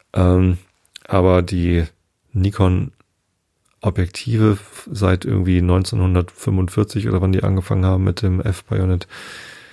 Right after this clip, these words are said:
nee, so früh auch nicht, aber in den fünfzigern bestimmt, ähm, die passen immer noch auf aktuelle Digitalkameras drauf. Ähm, so Sachen wie Autofokus und so. Erstens gab's die früher nicht. Zweitens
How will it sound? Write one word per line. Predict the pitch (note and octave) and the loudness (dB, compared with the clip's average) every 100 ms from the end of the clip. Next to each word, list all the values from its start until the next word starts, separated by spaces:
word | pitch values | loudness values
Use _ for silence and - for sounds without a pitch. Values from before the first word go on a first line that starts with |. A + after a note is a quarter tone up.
| _ _ - | _ _ -4
nee, | F2+ F2 D#2+ | 0 2 0
so | F#2 | -2
früh | - F2+ | -2 -2
auch | F#2+ | 0
nicht, | F2+ E2+ | 0 0
aber | F2 E2 D#2+ - _ | 0 0 -2 -6 _
in | - F#2 | -4 -2
den | E2+ | 0
fünfzigern | G#2+ A#2 - G2+ G2 | 0 0 0 0 2
bestimmt, | F#2 E2+ A2 B2+ - - _ _ _ _ _ _ _ - - - | 2 -2 0 0 0 -14 _ _ _ _ _ _ _ -18 -18 -4
ähm, | F2+ F2 F2 F2 D#2+ - - - - | 0 2 2 2 -2 -8 -20 -12 -4
die | F#2+ | 0
passen | F2+ A2 | 0 0
immer | G#2 G2 | 0 2
noch | F2+ E2+ - | 2 0 -4
auf | F#2+ F2 - - | -2 -2 -4 -12
aktuelle | - - - - E2+ E2 E2 D#2 _ - - _ - | -12 -8 -6 -4 -2 0 0 -4 _ -20 -20 _ -12
Digitalkameras | F#2+ F#2 G#2+ - G#2+ G2+ G2 | -8 0 0 2 0 0 0
drauf. | G2+ G2 F#2 - _ _ _ _ _ - - _ _ _ _ | 2 2 2 -4 _ _ _ _ _ -20 -20 _ _ _ _
Ähm, | F#2+ E2+ E2+ E2+ E2 _ _ _ _ _ _ | 0 2 2 2 0 _ _ _ _ _ _
so | E3+ F#2+ | -4 0
Sachen | E2 F2 F#2 | 0 0 0
wie | F2 | 0
Autofokus | F2+ F2+ F#2 G2 F#2 F#2+ | -2 -2 -2 -2 -4 -4
und | F#2 F2 | -4 0
so. | F2+ | 0
Erstens | G2 G2 F2 | 0 -2 -2
gab's | F#2 F#2 | -2 -2
die | - F2+ | -4 -4
früher | - G#2 G2 | 0 2 4
nicht. | G#2 - | 2 0
Zweitens | - G2 F#2+ F#2+ - | -4 0 0 -2 -6